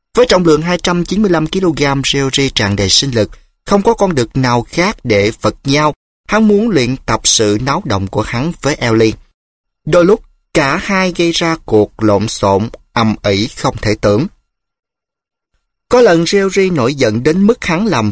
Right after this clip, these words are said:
vỡ ván nhúng trong bãi rào. Ván nhúng là một tấm ván vuông chịu lực được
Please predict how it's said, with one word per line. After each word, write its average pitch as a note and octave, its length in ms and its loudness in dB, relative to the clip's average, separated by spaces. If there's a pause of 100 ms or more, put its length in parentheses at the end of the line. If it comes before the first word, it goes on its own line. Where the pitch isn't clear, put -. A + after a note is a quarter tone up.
vỡ G#2+ 320 2
ván F3 220 0
nhúng E3 240 2 (100)
trong A#2 240 -2
bãi G#2 160 -2
rào. A2+ 380 0 (340)
Ván A#3 180 4
nhúng A3+ 200 2
là A#3 100 0
một A#2 260 -2
tấm E3 180 -2
ván F#3 200 -2 (100)
vuông G3 240 2
chịu A2 280 0
lực G#2+ 200 2 (140)
được A#2 280 2